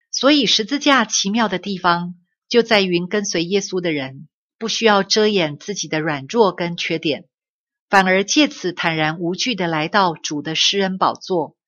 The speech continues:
为要得连续蒙恩惠，做随时的帮助。马丁路德在他的小书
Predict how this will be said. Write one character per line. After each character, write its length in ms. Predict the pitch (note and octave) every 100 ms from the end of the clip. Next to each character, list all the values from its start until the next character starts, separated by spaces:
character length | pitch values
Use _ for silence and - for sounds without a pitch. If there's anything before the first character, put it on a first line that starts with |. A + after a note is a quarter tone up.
| _ _ _
为 180 | A3 A3
要 160 | F#3+
得 200 | F3+ E3
连 240 | D#3+ D#3 F3
续 280 | - A#3
蒙 220 | E3+ D#3+ D#3+
恩 220 | F#3+ G3+
惠， 420 | - F#3+ D#3 - _ _
做 280 | - G3 F3
随 400 | - D#3 D#3 G3
时 240 | - D3+
的 160 | C#3+ D3
帮 320 | F#3+ F#3+ F#3+
助。 320 | - D#3+ - _ _ _ _ _ _ _ _
马 160 | G#3 G#3
丁 200 | C#4 D#4
路 140 | D#4
德 320 | G3 F3 F3+
在 240 | F3+ A#3+ G#3+
他 140 | G#3+
的 100 | G3+
小 300 | - D#3 C#3
书 480 | - A3+ A#3+ B3+